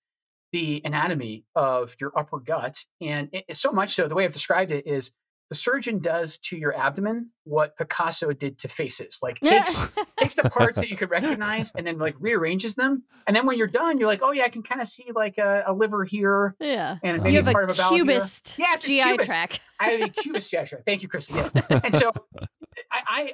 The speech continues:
Speaker 1: I'm a big believer that things are less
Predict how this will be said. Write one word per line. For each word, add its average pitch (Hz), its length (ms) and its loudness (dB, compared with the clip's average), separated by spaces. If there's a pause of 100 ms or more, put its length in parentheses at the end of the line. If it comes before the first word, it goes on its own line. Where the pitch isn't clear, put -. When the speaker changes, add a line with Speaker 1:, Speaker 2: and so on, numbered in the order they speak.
(140)
Speaker 1:
I'm 233 80 0
a 202 80 0
big 214 240 -6
believer 185 580 -2
that 147 140 -6
things 202 340 -2
are 156 200 0
less 160 500 0